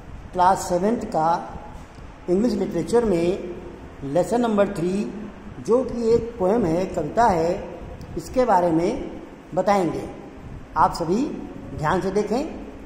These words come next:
हम इसको पढ़ने के साथ साथ इसका मतलब भी आपको बताएंगे, ताकि आपको समझ में आ जाए कि जो लेसन माय विलेज नाम का लेसन है, अर्थात मेरा गांव, उसके बारे में आप जान पाएंगे ठीक से। तो आप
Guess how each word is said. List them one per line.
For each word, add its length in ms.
हम 140
इसको 260
पढ़ने 240
के 80
साथ 220
साथ 200
इसका 200
मतलब 280
भी 120
आपको 260
बताएंगे, 480
ताकि 320
आपको 260
समझ 220
में 120
आ 120
जाए 280
कि 80
जो 60
लेसन 360
माय 260
विलेज 400
नाम 140
का 100
लेसन 320
है, 180
अर्थात 260
मेरा 240
गांव, 460
उसके 180
बारे 220
में 60
आप 160
जान 220
पाएंगे 300
ठीक 200
से। 120
तो 60
आप 100